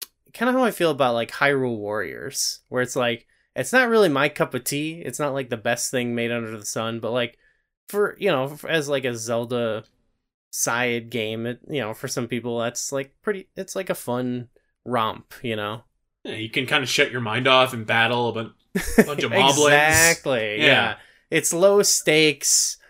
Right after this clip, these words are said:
Speaker 1: you know,
Speaker 2: Yeah.
Speaker 1: like, fan servicey kinda stuff, you know?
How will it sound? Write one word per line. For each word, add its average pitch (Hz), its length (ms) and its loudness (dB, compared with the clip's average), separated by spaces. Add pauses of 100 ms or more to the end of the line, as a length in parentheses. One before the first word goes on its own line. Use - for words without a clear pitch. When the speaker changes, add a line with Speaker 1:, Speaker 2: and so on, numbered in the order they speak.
(300)
Speaker 1:
you 135 160 2
know, 117 240 4
Speaker 2:
Yeah. 135 140 8
Speaker 1:
like, 113 140 0
fan 131 640 0
servicey 117 880 -2
kinda 101 380 -4
stuff, - 480 -8
you 110 100 -6
know? 107 220 -8